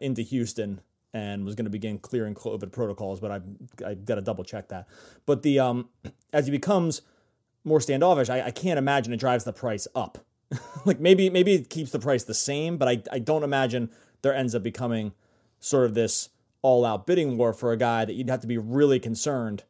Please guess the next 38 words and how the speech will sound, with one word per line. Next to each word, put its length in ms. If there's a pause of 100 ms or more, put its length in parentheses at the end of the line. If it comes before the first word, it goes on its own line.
(600)
that 100
if 80
he 60
doesn't 180
like 160
the 80
situation, 640
we've 100
seen 540 (800)
that 140
he 80
has 140
no 140
problem, 440
like 160
you 80
said, 160
disappearing 500
to 60
Vegas 420
and, 220 (440)
<laughs> 440
and 200
doing, 320 (360)
uh, 180
you 60
know, 100
whatever 480
else 220
it 80
is 160
that's 180
not 260
being 200
on 100
the 60
basketball 400
court 240